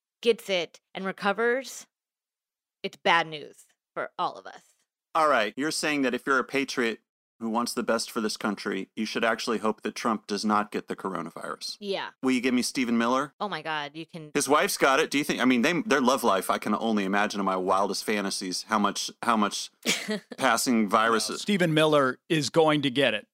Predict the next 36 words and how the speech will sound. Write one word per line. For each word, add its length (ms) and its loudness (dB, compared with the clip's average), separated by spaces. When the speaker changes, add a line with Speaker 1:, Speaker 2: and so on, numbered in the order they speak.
Speaker 2:
He 60 8
Speaker 3:
Stephen 320 4
Speaker 2:
is? 120 2
Speaker 3:
Miller. 280 -4
It 100 -12
seem-, 240 -6
it 240 -2
seems 320 -2
likely. 600 0
If 160 -8
somebody 300 -2
in 80 -2
your 100 -2
family 400 -2
gets 260 -10
it, 80 -14
there's 160 -6
a 40 -10
very 180 -6
good 160 -8
chance 320 -4
that 80 -10
you're 180 -8
gonna 200 -10
get 180 -12
it. 180 -18
Speaker 2:
Your 140 0
lover? 440 0
Speaker 1:
The 140 -12
swagger 720 -2
that 180 -6
John 240 -4
is 140 -8
making 340 -8
these 140 -10
predictions 720 -10